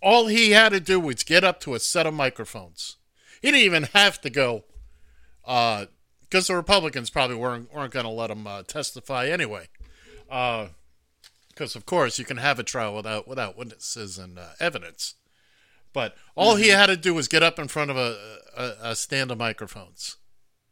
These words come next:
Speaker 1: Here's this, this, that, and the other thing. And, and it would have changed everything. It would have changed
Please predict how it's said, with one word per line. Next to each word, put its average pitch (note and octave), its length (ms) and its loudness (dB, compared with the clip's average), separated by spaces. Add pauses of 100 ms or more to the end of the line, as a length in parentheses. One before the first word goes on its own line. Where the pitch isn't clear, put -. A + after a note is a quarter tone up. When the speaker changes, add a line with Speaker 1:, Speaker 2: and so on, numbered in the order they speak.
(960)
Speaker 1:
Here's F3 400 2
this, C3 300 0
this, D3+ 280 -2
that, C#3 240 2
and B2 40 -16
the B2+ 100 -4
other A#2 140 -4
thing. A#2 160 -8
And, B2+ 300 -4
and B2+ 760 -6 (160)
it D3 160 -4
would D#3+ 140 -4
have E3 140 -8
changed D#3 560 -2 (520)
everything. C3 640 0 (520)
It C3+ 180 -8
would C#3+ 140 -6
have C3+ 120 -10
changed B2 480 -8